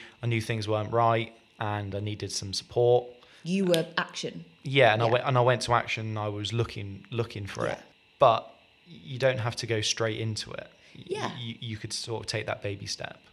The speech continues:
Speaker 2: Absolutely. So that's, yeah, that's been really, really cool to do, to be able to sort of support on a, a wider level. And yeah, and then there's the, the workshops in the workplace. So I've actually got a team of people now that go into the, into the workplace as well and deliver the workshops and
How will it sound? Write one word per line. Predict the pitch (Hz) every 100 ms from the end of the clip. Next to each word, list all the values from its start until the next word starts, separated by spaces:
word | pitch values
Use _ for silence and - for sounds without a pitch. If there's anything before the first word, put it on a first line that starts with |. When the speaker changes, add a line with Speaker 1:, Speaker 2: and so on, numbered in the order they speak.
| -
Speaker 2:
Absolutely. | 214 - - - - 190 196 175 151
So | 151 175
that's, | 180 214 - -
yeah, | 240 196 -
that's | 247 226 -
been | 202 180 175
really, | 185 180 170 160 160 - - - - -
really | 196 185
cool | 175 170 156
to | 156 151
do, | 156 139 135 - - _
to | - 160
be |
able | 151
to | 147
sort | - -
of | -
support | 160 - 156 147 160
on | 156
a, | 151 151
a | 160
wider | 151 151 151 147 147
level. | 143 139 151 - 160 -
And | 175 165
yeah, | 233 254
and | 190
then | 170 175
there's | 170 170
the, | 170 160 156 160 160 156 - -
the | 160
workshops | 165 165 - - -
in | 156
the |
workplace. | 185 202 180 160
So | 175
I've | 170
actually | - -
got | - -
a |
team | - - 226
of | 175 -
people | 165 - 151
now | - - - -
that | 165 - -
go | 170
into | 160 156 -
the, | 151 -
into | 156 -
the | 151
workplace | 147 - - 156 -
as | 160 -
well | 160 175
and | 165 160 151
deliver | 156 156 151
the | 147
workshops | 143 - - - - -
and | 151 151 151 151